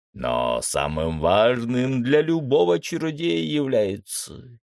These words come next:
его разум. Одарённый маг использует всю свою немалую силу, обрушит на оппонента каскад невероятных магических атак, а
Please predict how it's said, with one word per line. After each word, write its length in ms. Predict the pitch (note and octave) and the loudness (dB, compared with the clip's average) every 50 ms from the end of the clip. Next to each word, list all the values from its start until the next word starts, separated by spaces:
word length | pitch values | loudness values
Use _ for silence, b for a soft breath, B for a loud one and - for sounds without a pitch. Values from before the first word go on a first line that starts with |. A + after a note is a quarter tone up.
| _ | _
его 420 | - - C#2 C2+ A#1 G#1 A1 B1+ B1+ | -16 -12 -12 -10 -10 -8 -4 -4 -4
разум. 840 | - - - A#1 - A1+ A1+ - - - A1 A1 G#1+ G#1 - _ _ _ _ _ _ _ _ _ _ _ _ _ _ _ _ _ _ _ _ _ _ | -4 -4 -6 -6 -6 -8 -8 -8 -10 -10 -12 -14 -14 -16 -18 _ _ _ _ _ _ _ _ _ _ _ _ _ _ _ _ _ _ _ _ _ _
Одарённый 640 | - D#2 D2 C2 D2+ D#2+ G2 A#2 B2+ C3 C3 C3 C3+ | -2 0 2 4 4 6 6 6 6 4 4 2 4
маг 420 | C#3 C#3+ C#3+ D3+ C#3+ B2 - - | 4 4 2 4 2 0 -2 -4
использует 720 | C#2 C2+ - - - C#2+ D2 D#2+ D#2 D2+ E2+ F2 F2+ F2+ F2 | -8 -6 -6 -6 -4 -2 -2 -2 -2 -2 0 0 0 0 0
всю 380 | - - - - A2+ C3 C#3+ D3+ | -2 -2 -2 0 0 0 0 0
свою 360 | - - C3+ C3 C#3 C#3+ C#3 | 0 0 2 2 2 2 2
немалую 520 | C#3 C3+ C3+ C3+ B2+ B2+ B2+ B2 A#2+ A2+ G#2 | 2 2 4 4 4 4 4 4 2 2 0
силу, 600 | G2 - - - C#3+ D3 D3+ C#3+ C3+ C3 C3 C3 | -2 -4 -6 -6 -4 -4 -2 -2 0 2 4 6
обрушит 840 | C3+ C#3 A#2+ G#2 G2 A#2 - D3+ E3+ F3+ F3 - - F3+ E3+ - - | 6 4 4 2 -2 -2 -2 -2 -2 -2 -4 -4 -2 -2 -4 -2 0
на 180 | D3+ D3 D3 | 2 4 4
оппонента 540 | C#3 C#3 C#3+ C#3+ C#3+ C#3+ C#3 B2 - C3+ C3 | 4 4 2 2 2 0 0 2 2 0 2
каскад 500 | - C3+ B2+ A#2+ - - B2+ B2+ B2 - | 4 2 2 2 2 2 2 2 2 2
невероятных 760 | B2 B2 B2 B2 B2 A#2 A#2+ A#2+ A#2+ A2+ G#2 A#2 A#2+ A2 - | 0 0 2 4 6 6 6 6 6 4 2 0 -2 0 2
магических 720 | A2+ A2 G#2+ G#2 G2+ F#2 - - - - - F#2 F2 - - | 4 2 2 0 -4 -10 -8 -8 -8 -6 -6 -8 -6 -2 0
атак, 540 | E2 E2 - _ - A2 A2+ A2 F#2 D2+ _ _ _ - - | 0 0 0 _ -2 0 2 2 0 0 _ _ _ -10 -8
а 340 | C2+ C#2+ C#2+ C2+ C2+ A#1+ | -6 -4 -4 -4 -6 -8